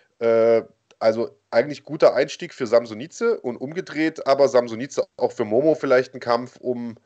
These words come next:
weil da hat er ja so ein bisschen das, aus dem ersten Kampf, so hat er es ja selber erlebt, äh, dass die, die tunesischen Knochen waren zu hart und so ein Kram hat er ja erzählt, weißt du? Also ich glaub schon, dass er mit breiter Brust aus diesem Kampf rausgegangen ist,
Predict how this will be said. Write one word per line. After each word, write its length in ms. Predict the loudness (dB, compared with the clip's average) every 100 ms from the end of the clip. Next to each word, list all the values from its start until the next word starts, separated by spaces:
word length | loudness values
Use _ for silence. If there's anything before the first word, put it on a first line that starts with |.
| _ _ _ _ _ _ -2
weil 80 | 2
da 100 | 2
hat 120 | 4
er 40 |
ja 100 | 4
so 100 | 2
ein 60 | -2
bisschen 220 | -8 -10
das, 260 | -10 -12 -20 _ _ _ _ -20 _ -10 -2
aus 140 | -2
dem 80 | 0
ersten 300 | 0 0 -2
Kampf, 160 | -4
so 100 | 2
hat 120 | 2 4
er 60 |
es 60 | 0
ja 100 | 2
selber 260 | 2 4
erlebt, 500 | 2 0 -4 -6 -12
äh, 580 | -18 -16 -16 -16 -18 -20 -12
dass 260 | -8 -8 -8
die, 380 | -8 -6 -6 -8
die 120 | -12
tunesischen 640 | -10 -6 -4 -4 -8 -10
Knochen 460 | -2 0 2 0 -4
waren 240 | 2 2 4
zu 180 | 0
hart 360 | 2 4 4 2
und 120 | -8
so 100 | -8
ein 80 | -10
Kram 240 | -2 0 2
hat 100 | 2
er 60 |
ja 120 | 2
erzählt, 380 | 2 0 -4 -2
weißt 160 | 0 0
du? 60 |
Also 100 | 0
ich 60 | 0
glaub 120 | -2
schon, 120 | -2
dass 100 | 0
er 60 | 0
mit 80 | 2
breiter 200 | 0 0
Brust 280 | -2 -6 -6
aus 100 | -8
diesem 220 | -12 -8
Kampf 200 | -8 -4
rausgegangen 440 | -4 -4 -4 -4
ist, 120 | -4